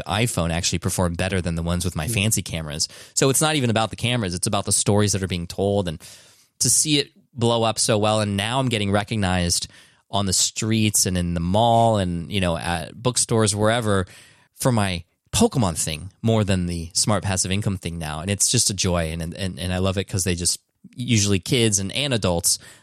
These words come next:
Speaker 1: you might think that this channel is mostly kids, but it's actually a lot of adults my age,
Speaker 2: Yeah.
Speaker 1: millennials who grew up with Pokemon, who spent our allowance on Pokemon, who now have the money to spend on Pokemon 'cause we're all
Speaker 2: <laughs>
Speaker 1: adults now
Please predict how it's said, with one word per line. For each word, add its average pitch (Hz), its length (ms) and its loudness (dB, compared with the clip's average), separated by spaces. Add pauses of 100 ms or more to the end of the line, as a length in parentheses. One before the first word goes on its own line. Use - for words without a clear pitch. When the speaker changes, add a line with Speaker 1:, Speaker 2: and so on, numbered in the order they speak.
Speaker 1:
you - 160 0
might 117 180 0
think 110 140 0
that 95 100 0
this 92 140 2
channel 90 260 0
is 85 120 -2
mostly 87 200 0
kids, - 220 -2
but 82 80 -4
it's - 160 0
actually - 360 0
a 95 40 4
lot 92 140 2
of 87 80 -2
adults 85 280 -2
my 87 180 0
age, 82 220 -4
Speaker 2:
Yeah. 82 60 -6
Speaker 1:
millennials 104 540 2
who 92 300 2 (220)
grew 113 220 4 (100)
up - 160 0
with 113 140 2
Pokemon, 85 500 -2 (280)
who 110 160 4
spent 113 320 2
our 95 100 4
allowance 101 480 2
on 87 160 2
Pokemon, 82 520 -2 (260)
who 151 120 6
now 151 200 2
have 143 200 0
the 147 80 2
money 156 220 2
to 120 100 4
spend 87 280 0
on 82 120 -4
Pokemon 85 440 -4
'cause 92 180 -2
we're 98 100 0
all 90 160 0
Speaker 2:
<laughs> 90 80 -4
Speaker 1:
adults 98 280 -2
now 80 220 -4